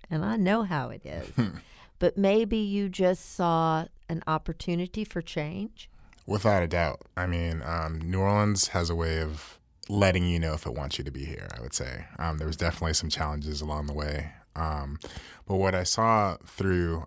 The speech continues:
Speaker 2: um, volunteering and the, the community here, the community here is like no other. Um, I will, I will say that. And so,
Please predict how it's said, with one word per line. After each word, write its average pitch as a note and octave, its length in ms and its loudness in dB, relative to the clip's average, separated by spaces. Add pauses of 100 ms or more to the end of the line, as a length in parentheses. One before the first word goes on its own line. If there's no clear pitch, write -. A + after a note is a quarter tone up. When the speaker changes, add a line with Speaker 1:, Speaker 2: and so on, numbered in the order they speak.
Speaker 2:
um, D#2+ 420 -4 (100)
volunteering F#2 840 2
and D2+ 280 -2
the, C#2+ 200 -8
the E2+ 100 -8
community E2+ 520 -2
here, G2+ 200 2
the E2 80 -2
community F2+ 420 2
here E2 300 2
is D2+ 240 -4 (420)
like E2+ 220 -2
no D#2+ 180 -2
other. D#2 680 -6
Um, - 300 -6
I - 100 -4
will, - 320 -6
I E2 60 -4
will D#2+ 240 -2
say - 160 0
that. D2 240 -4
And C#2+ 100 -6
so, D2 320 -2